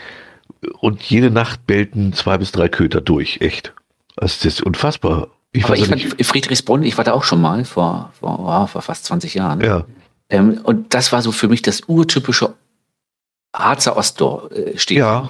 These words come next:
Speaker 2: Oh,
Speaker 1: ja,
Speaker 2: so, so
Speaker 1: stimmt.
Speaker 2: richtig, äh, ne, so eine, typisch an einer Straße, alle Häuser links und
Speaker 1: Ja,
Speaker 2: rechts quasi,
Speaker 1: ja,
Speaker 2: kaum Stichstraßen.
Speaker 1: ja, genau.
Speaker 2: Wir waren damals da im Wald in so einer komischen Blockhütten, äh,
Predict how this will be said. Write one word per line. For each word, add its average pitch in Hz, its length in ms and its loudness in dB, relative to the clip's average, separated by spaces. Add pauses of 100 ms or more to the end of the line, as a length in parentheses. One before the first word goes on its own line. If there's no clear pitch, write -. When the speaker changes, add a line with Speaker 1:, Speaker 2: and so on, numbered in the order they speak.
Speaker 2:
Oh, - 160 0
Speaker 1:
ja, 156 360 4
Speaker 2:
so, - 20 6
so 131 160 6
Speaker 1:
stimmt. 139 180 4
Speaker 2:
richtig, 131 440 -2
äh, - 20 -4
ne, 151 140 6
so 160 100 2
eine, 127 220 4
typisch 135 600 0
an 120 140 2
einer 117 220 2
Straße, 147 360 0
alle 117 160 2
Häuser 113 200 4
links 104 180 2
und 107 80 2
Speaker 1:
Ja, 117 80 6
Speaker 2:
rechts - 140 -4
quasi, 104 160 2
Speaker 1:
ja, 90 80 2
Speaker 2:
kaum 120 180 2
Stichstraßen. 160 720 0
Speaker 1:
ja, - 60 -16
genau. 82 360 0
Speaker 2:
Wir 104 140 2
waren 127 100 2
damals 131 300 2
da 117 80 2
im 104 180 2
Wald 131 180 2
in 113 100 0
so 101 40 2
einer 107 120 4
komischen 107 280 4
Blockhütten, 90 720 2
äh, 90 380 -4